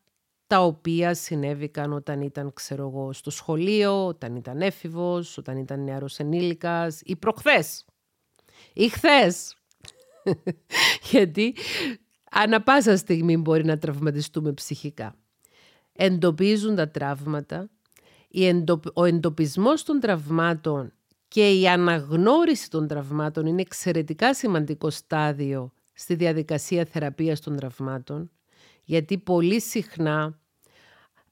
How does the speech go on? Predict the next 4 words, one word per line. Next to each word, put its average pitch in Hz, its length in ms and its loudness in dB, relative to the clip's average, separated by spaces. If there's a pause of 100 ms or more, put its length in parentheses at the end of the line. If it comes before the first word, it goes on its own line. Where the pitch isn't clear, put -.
(280)
δεχόμαστε 165 1300 0 (520)
από 202 260 2
το 190 120 0
περιβάλλον 156 720 0